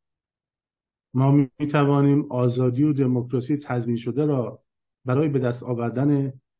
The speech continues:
حق انتخاب آزادانهٔ همهٔ ما ایرانیان را در تمامی انتخابات آزاد، سالم و منصفانه برای تعیین سرنوشتمان در چارچوب ایران عزیزمان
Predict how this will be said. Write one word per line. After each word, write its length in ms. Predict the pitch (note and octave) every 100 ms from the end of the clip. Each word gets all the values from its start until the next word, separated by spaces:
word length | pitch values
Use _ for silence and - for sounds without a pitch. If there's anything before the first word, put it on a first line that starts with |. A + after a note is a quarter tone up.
| _ _
حق 240 | D#3 - E3+
انتخاب 480 | D3 B2 B2 C#3
آزادانهٔ 880 | C#3+ D3+ B2 A#2 A#2+ A#2 A#2+ B2+ D3
همهٔ 360 | C3 B2 C3+ D#3+
ما 160 | C#3+
ایرانیان 680 | A2+ A#2 A2+ A2+ B2 C3+ C#3
را 320 | C3 A#2+ A2+ - _ _ -
در 160 | B2+
تمامی 680 | B2 - C3+ C#3 C3+ D3 F3
انتخابات 600 | E3 B2+ B2 A#2+ C#3 C#3
آزاد، 680 | - A#2 A2 B2 C3 B2 - _ _ _
سالم 580 | _ C3+ B2 A#2 C3+ C3+
و 100 | B2+
منصفانه 960 | A#2+ A2+ G#2 A2 A#2 A2 C3 C#3+ D3 - _ _ _ _
برای 440 | B2+ B2+ D#3 E3 D#3
تعیین 320 | D3+ B2 A#2
سرنوشتمان 1080 | A2+ A#2+ A2 A2 C3 D#3 D3 C#3 C3 B2+ A#2+
در 220 | A#2+ G#2
چارچوب 520 | - A#2 G#2 G#2 D3+
ایران 480 | E3 B2+ A2+ A#2+ C#3+
عزیزمان 840 | C#3+ G#2+ D3 D3 C#3+ B2+ B2 B2